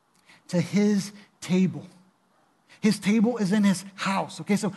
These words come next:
we are the guests of God. And God spreads this feast out before us to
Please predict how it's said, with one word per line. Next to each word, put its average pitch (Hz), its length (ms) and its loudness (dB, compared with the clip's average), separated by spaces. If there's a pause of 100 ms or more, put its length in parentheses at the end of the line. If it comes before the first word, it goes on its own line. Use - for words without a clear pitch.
(120)
we 233 180 4
are 214 100 0 (160)
the 185 80 0
guests 214 600 0
of 180 200 -2
God. 180 400 -2 (1200)
And 202 200 2
God 214 380 2 (160)
spreads 226 720 -2 (160)
this 190 340 0 (420)
feast 262 440 2 (100)
out 214 320 0
before 220 480 -2
us 196 280 2 (240)
to 233 320 0